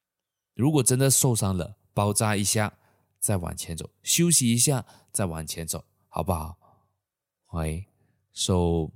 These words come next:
这个是，啊，我，我，我想要讲的这个东西了。那我就接下去讲了啦，因为也讲了四十分钟了。好，那接下来呢，就是第九句：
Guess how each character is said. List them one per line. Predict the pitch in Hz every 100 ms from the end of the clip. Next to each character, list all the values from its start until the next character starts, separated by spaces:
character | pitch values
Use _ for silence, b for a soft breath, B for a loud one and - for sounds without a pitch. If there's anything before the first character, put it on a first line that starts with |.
| - - _
这 | - 120
个 | 123
是， | 117 - 120 113 113 107 90 - - _ _ _ _ _ -
啊， | 87 87 80
我， | 82 85 71
我， | - 82 76 -
我 | - 92 85 85
想 | - 82
要 | 87
讲 | - -
的 | 92
这 | -
个 | 92
东 | 82
西 | 85 -
了。 | 82 - _ _ _ _ _ _ - - -
那 | -
我 | 117 98
就 | 117 123 123 - - _ _ _ -
接 | 131
下 | 131 151
去 | 131
讲 | 131 92
了 | 82
啦， | 82 95 - b b b -
因 | 104
为 | 101
也 | 92 82
讲 | - 80
了 | 85 87
四 | - 104
十 | 87
分 | 82 80
钟 | 78 78
了。 | 73 - B B B B B -
好， | 104 85 - _ _ _ _ _ _
那 | 196 202 _
接 | - -
下 | 233
来 | 170 107
呢， | 98 95 90 b b b b b -
就 | - 123
是 | - - 117 113 107 104 98 -
第 | 147
九 | 110 82
句： | 65 - 95 -